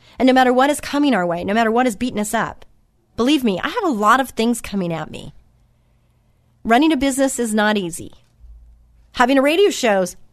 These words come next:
not easy. Being in relationships, not easy. But you know what? I have God on my side,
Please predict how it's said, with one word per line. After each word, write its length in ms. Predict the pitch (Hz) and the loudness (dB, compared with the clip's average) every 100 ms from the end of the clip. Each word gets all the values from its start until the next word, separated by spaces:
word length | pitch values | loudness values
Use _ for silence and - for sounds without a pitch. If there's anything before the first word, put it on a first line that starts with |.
| _ | _
not 300 | - 185 170 | -4 0 0
easy. 420 | 160 170 - - - _ _ _ _ _ _ _ _ _ _ _ _ _ _ 196 | -4 -10 -16 -18 -20 _ _ _ _ _ _ _ _ _ _ _ _ _ _ -2
Being 240 | 262 302 | 2 4
in 80 | 294 | 4
relationships, 920 | 269 262 349 370 - 165 - - - - _ _ _ _ _ _ - | 4 2 0 -4 -4 -8 -8 -12 -14 -18 _ _ _ _ _ _ -8
not 180 | 180 180 | -6 -4
easy. 380 | 170 - - - _ _ _ _ _ _ _ _ - | -8 -10 -14 -18 _ _ _ _ _ _ _ _ -10
But 180 | 233 262 | -4 0
you 60 | |
know 120 | 262 | 2
what? 380 | 262 247 349 - - _ _ _ _ - | 2 2 2 -2 -12 _ _ _ _ -4
I 100 | 294 | 0
have 160 | 311 | 0
God 200 | 240 226 | 2 2
on 80 | 226 | 2
my 120 | 208 | 0
side, 580 | 208 202 175 180 214 | -2 -4 -4 -4 -8